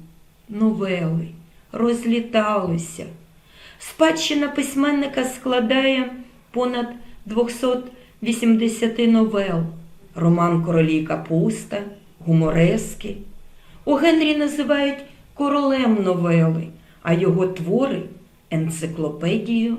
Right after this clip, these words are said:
американського життя. Герої новел О Генрі — звичайні люди, продавці,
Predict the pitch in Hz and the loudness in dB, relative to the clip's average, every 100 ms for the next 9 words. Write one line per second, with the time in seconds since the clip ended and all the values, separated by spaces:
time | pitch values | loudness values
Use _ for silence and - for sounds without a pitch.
0 | - - 170 165 160 156 160 165 - 160 | -8 -2 0 0 -2 -4 -4 -4 -4 -4
1 | 160 156 156 - 147 165 - - - - | -4 -6 -10 -10 -10 -10 -14 -20 -20 -20
2 | - - - - 175 262 311 311 302 294 | -20 -20 -14 0 6 8 8 4 4 2
3 | 262 339 339 339 - - _ _ _ - | 2 2 0 -2 -12 -20 _ _ _ -4
4 | 214 202 180 165 160 - - - _ _ | -2 0 0 0 0 -4 -12 -20 _ _
5 | - 190 247 370 370 359 277 226 202 180 | -12 -8 -2 2 2 2 4 2 2 0
6 | 170 165 - - - _ _ - 311 302 | 0 -2 -6 -14 -20 _ _ -6 0 2
7 | 285 226 - - 202 226 226 220 | 0 -2 -6 -10 0 2 2 -2